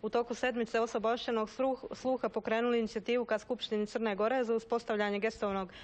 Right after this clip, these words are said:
tumača u rad Skupštine, odnosno njenih radnih tijela. Mislim na odbore i na, a,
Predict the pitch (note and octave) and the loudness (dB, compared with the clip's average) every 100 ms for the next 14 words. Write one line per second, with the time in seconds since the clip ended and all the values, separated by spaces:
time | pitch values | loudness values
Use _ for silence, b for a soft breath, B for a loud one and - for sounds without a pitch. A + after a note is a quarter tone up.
0 | B - G#3 G#3 A3 G#3+ F#3+ G#3+ G3+ - | B -2 2 2 2 0 2 2 2 -2
1 | - A#3+ - - G#3 G3+ G#3 G#3 - G#3 | -4 -4 -2 -2 0 2 0 0 -2 0
2 | G#3 G3 G#3+ G#3+ F#3+ F#3+ A#3+ B3+ A#3+ A3 | 2 2 0 0 -2 -4 0 2 2 2
3 | A3 A3 G3+ G#3 A3 G#3+ G3+ G3 G#3 G#3+ | 0 -2 0 0 0 2 2 2 2 2
4 | G3+ F#3 B B B - G3+ G3+ | 0 -2 B B B 0 2 2